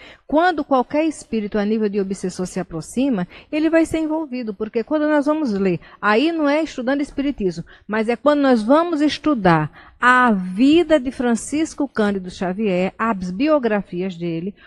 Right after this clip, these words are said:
os momentos em que ele teve a presença de espíritos tentando de alguma forma prejudicar,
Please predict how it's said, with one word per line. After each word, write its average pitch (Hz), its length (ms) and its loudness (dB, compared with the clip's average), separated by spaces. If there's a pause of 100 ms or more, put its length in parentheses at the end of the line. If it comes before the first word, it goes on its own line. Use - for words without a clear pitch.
(120)
os 262 200 -2
momentos 285 720 2
em 302 120 0
que 285 120 -2
ele 269 160 0
teve 196 480 0 (280)
a 208 240 2
presença 254 560 2
de 240 120 -4
espíritos 226 560 -4
tentando 226 480 0
de 220 80 2
alguma 226 320 4
forma 220 200 2
prejudicar, 202 540 -4